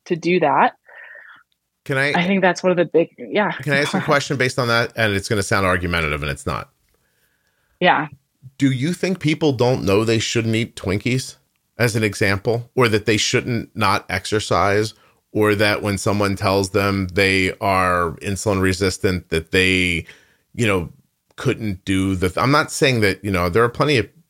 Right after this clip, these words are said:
Speaker 2: there are plenty of people who get type two diabetes for you know, reasons that aren't
Speaker 1: Mm-hmm.
Speaker 2: about how they eat. I'm not saying that. But for the people who that is the situation,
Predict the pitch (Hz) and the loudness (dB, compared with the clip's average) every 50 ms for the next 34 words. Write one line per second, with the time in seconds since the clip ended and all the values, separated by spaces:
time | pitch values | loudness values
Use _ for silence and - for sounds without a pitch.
0 | _ _ _ - - 92 82 82 - - - - 104 120 135 123 104 - 113 104 | _ _ _ -4 -2 0 0 0 -2 -4 -4 -2 0 0 0 0 0 0 0 0
1 | 95 - 92 87 87 90 76 85 85 - - 95 82 80 - 104 92 85 82 85 | 0 2 2 0 2 0 0 -2 -2 0 0 0 0 0 0 -2 0 2 2 2
2 | 85 78 76 82 80 80 78 - - - - 82 78 76 71 73 - _ _ _ | 2 0 -2 -2 -2 -2 -4 -4 -4 -2 0 0 2 2 0 -2 -4 _ _ _
3 | _ _ - 87 80 71 69 65 - 87 92 87 85 98 90 80 80 90 82 - | _ _ -4 -4 -2 -2 -4 -4 -4 -2 -2 -2 0 -2 -4 -2 0 -2 -2 -2
4 | - - 82 78 76 - 190 185 185 151 - - - 82 80 - 82 76 69 69 | -2 -2 -2 0 0 0 -2 -2 -2 -4 -2 0 0 0 0 0 -2 -2 0 -2
5 | 69 62 50 - - - 98 110 113 117 - - - - 82 62 50 50 50 50 | -2 -2 -4 -8 -8 -4 0 2 2 2 0 0 -4 -4 -4 -4 -4 -8 -10 -12
6 | - _ _ - 127 - - - - - - - - - 135 147 156 143 156 143 | -14 _ _ -20 -8 -2 0 0 0 -2 -4 -20 -6 0 2 2 2 2 2 2
7 | 156 160 151 - 131 117 104 113 113 107 98 85 - - - 113 104 107 113 143 | 0 0 0 2 0 0 2 2 2 2 0 -2 -4 -2 0 2 2 2 2 0
8 | 147 135 - 101 - - 82 69 - 85 71 64 64 64 - - 67 64 | 0 0 -2 -6 -4 -4 -6 -6 -4 -4 -2 -2 -2 -4 -4 -6 -8 -8